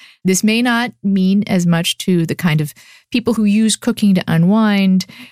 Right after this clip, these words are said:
uh, but with my husband and myself, uh, food is good for unwinding. The cooking part, uh, we, we both just kinda wanna get past a lot of the time, especially if we had some stressful or busy days.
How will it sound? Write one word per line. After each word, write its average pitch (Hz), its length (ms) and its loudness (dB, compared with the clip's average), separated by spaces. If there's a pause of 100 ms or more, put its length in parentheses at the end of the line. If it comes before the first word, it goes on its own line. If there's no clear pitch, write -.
(160)
uh, 156 300 -2
but 156 460 -6 (300)
with 175 240 -4
my 180 120 0
husband 196 520 0
and 170 120 0
myself, 170 560 -2
uh, 151 260 -4 (380)
food 269 600 0 (220)
is 175 160 0
good 170 200 -2
for - 140 -4
unwinding. 156 560 -4
The - 80 -6
cooking 214 480 -2
part, - 400 -6
uh, - 140 -6
we, - 240 -8
we 165 140 -4
both 151 260 -4
just - 220 -6
kinda 151 200 -2
wanna 139 220 -4 (160)
get - 240 -4
past - 640 -6 (500)
a 143 60 -4
lot 135 160 -2
of 131 60 -4
the 135 60 -4
time, 139 280 -4
especially 151 440 -2
if 156 80 -4
we 160 140 0
had 151 200 -2
some - 180 -4
stressful - 560 -4
or 135 100 -4
busy 147 380 -4
days. 151 580 -2